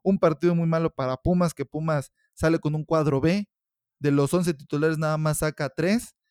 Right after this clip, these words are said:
y ocho que son nuevos. Entonces, muy mala idea de David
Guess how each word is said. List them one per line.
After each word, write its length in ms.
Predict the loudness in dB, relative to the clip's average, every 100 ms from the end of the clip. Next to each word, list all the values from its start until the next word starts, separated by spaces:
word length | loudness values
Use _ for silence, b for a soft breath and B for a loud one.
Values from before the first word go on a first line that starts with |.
| _ _
y 160 | -2 0
ocho 340 | 0 0 -2
que 100 | -2
son 220 | -2 0
nuevos. 520 | 2 2 0 -4 -12 _ _ _ _ _
Entonces, 680 | -10 -2 0 2 2 0 -4 _ _ _
muy 160 | 2 6
mala 240 | 6 6
idea 100 | 6
de 60 | 8
David 220 | 6